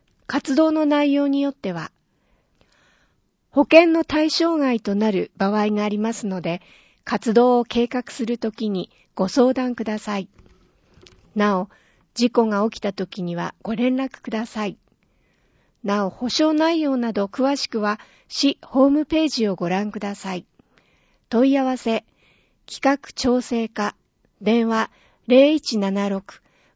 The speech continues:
五一の六七二五。看護のお仕事移動相談開催。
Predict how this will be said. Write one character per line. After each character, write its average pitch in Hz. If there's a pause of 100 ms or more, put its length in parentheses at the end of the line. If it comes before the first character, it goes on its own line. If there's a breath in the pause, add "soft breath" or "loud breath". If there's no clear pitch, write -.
五 247
一 247
の 180
六 240
七 277
二 196
五。 190 (3500)
看 339
護 262
の 202
お 190
仕 233
事 190
移 202
動 269
相 254
談 180 (100)
開 185
催。 208